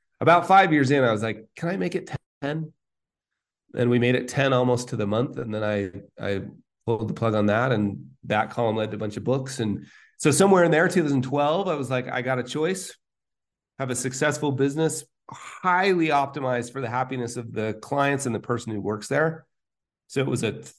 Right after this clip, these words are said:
full-on, unashamed, proud lifestyle business. Like, I don't, you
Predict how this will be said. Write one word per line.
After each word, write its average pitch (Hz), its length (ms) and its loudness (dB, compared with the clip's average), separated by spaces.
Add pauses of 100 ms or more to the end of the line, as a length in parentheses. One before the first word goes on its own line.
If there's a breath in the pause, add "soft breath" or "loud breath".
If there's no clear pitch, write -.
(120)
full-on, 151 760 4
unashamed, 160 1300 2
proud 160 480 2
lifestyle 147 560 -2
business. 107 420 -8
Like, 120 120 0
I 147 80 4
don't, 156 240 0
you 147 320 -8